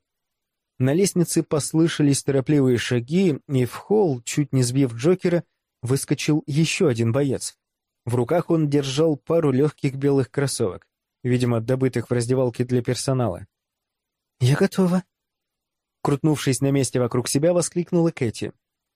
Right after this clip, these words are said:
Полы куртки слегка распахнулись, открывая вид на голый живот. Обгорелый остаток пиджака девушка стянула ниже, превратив в подобие юбки.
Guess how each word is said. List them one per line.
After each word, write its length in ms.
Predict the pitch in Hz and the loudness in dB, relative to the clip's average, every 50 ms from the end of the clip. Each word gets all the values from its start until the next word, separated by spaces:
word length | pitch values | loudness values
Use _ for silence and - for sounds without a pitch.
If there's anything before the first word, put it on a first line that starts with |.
| _ - | _ -4
Полы 400 | - 139 135 135 135 135 131 120 | -2 0 0 2 2 4 2 2
куртки 600 | - - - 170 185 170 _ _ - 139 135 127 | 0 0 0 0 0 -2 _ _ 0 0 2 2
слегка 760 | 120 - - - - 123 123 - - _ - - - 175 170 | 2 -2 -6 -8 -6 -6 -6 -6 -8 _ -10 -2 0 0 2
распахнулись, 680 | 151 127 113 - - 117 - - 160 170 175 139 117 - | 2 0 -2 -4 -4 -6 -4 0 0 2 2 2 0 -2
открывая 420 | 120 - - 131 127 123 123 120 | -4 -4 -2 0 0 2 2 0
вид 180 | 117 143 160 - | 0 -2 -2 -2
на 140 | 156 143 123 | -2 -4 -2
голый 340 | 123 135 139 135 135 135 | 0 0 0 2 2 0
живот. 440 | 120 120 120 123 110 - - - _ _ _ _ _ _ _ _ _ - | 0 0 0 0 -2 -2 -6 -8 _ _ _ _ _ _ _ _ _ -8
Обгорелый 520 | 123 117 117 123 123 131 131 123 117 117 | -8 -6 -4 -2 0 0 2 2 2 2
остаток 380 | 107 - - 127 120 - 117 - | 0 0 -2 -4 -2 -4 -4 -4
пиджака 400 | - 120 117 123 120 - 160 156 | -4 -4 -2 -2 -2 0 0 0
девушка 400 | 135 127 127 127 120 - - 123 | 0 0 0 0 0 -2 -2 -4
стянула 420 | - - - 123 127 135 135 131 | -4 -2 -4 -2 0 0 2 2
ниже, 420 | 131 127 123 113 98 90 85 92 90 | 2 0 0 0 -2 -2 -2 -4 -4
превратив 520 | - - 110 101 107 107 104 - 127 117 | -2 -2 -2 -2 -2 -2 -2 -2 -2 -2
в 40 | - | -2
подобие 460 | - 120 113 113 107 104 101 110 110 107 | -4 -4 -2 0 -2 0 0 0 0 0
юбки. 420 | 101 98 - - - - - - | -2 -4 -8 -10 -12 -14 -14 -14